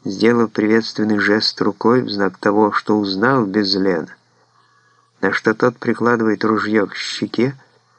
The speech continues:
стреляет в Александра, но промахивается.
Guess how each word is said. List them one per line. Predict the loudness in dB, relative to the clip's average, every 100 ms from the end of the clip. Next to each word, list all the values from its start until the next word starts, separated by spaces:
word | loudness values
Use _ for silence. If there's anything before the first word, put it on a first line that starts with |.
| _
стреляет | -14 -6 2 4 4 4 2 0 -4
в |
Александра, | -4 -2 0 0 0 -4 -4
но | -2 -4
промахивается. | -2 -4 -2 -4 -6 -8 -8 -12 -16